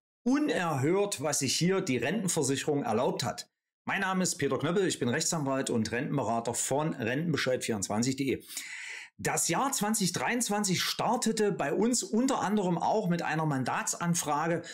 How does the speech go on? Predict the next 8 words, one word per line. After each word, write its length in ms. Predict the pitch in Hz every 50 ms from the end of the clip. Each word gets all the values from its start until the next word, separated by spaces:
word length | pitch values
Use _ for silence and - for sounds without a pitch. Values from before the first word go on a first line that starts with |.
| - - - _ -
von 180 | - 156 160
einer 380 | - - 143 147 143 147 123 110
Dame, 560 | 101 127 120 170 214 208 208 208 202 180 - 175
die 380 | 135 - - 165 190 214 175
hat 320 | 120 139 170 208 208 - -
letztes 580 | 175 127 - 214 - - - 208 196 - -
Jahr 320 | 165 156 156 160 160 156 - - - - - _ _ _
eine 520 | 139 139 151 160 160 160 151 151 - -